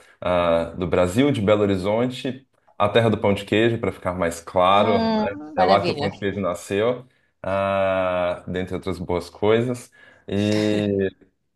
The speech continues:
Speaker 1: vivo em Portugal, ah, em Lisboa, há três anos, com minha esposa, minha filha, que hoje tem oito anos, e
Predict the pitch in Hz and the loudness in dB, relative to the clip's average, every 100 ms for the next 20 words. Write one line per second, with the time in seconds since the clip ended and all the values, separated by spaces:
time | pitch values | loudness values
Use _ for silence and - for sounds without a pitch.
0 | - 107 123 127 120 117 117 123 110 110 | -4 2 2 2 0 0 -4 0 2 2
1 | 101 98 - 98 95 90 - 104 104 98 | 2 -4 -8 -4 -4 -6 -6 -6 -4 -4
2 | 92 98 95 92 95 92 95 95 85 117 | -2 0 0 -2 -6 -10 -6 -6 -2 -2
3 | 135 143 143 - _ _ _ _ 92 90 | 0 -4 -8 -18 _ _ _ _ -6 -6
4 | 87 - 117 127 123 127 127 101 87 - | -8 0 4 6 6 4 4 0 -4 -4
5 | 110 120 117 113 90 87 90 85 85 - | 0 2 2 0 -4 -4 -4 -2 -2 0
6 | 92 104 110 110 - _ _ _ _ _ | 0 2 0 -4 -10 _ _ _ _ _
7 | 87 92 92 92 90 90 90 87 87 82 | -6 -2 0 0 -2 -2 -2 -2 -4 -6
8 | 82 | -8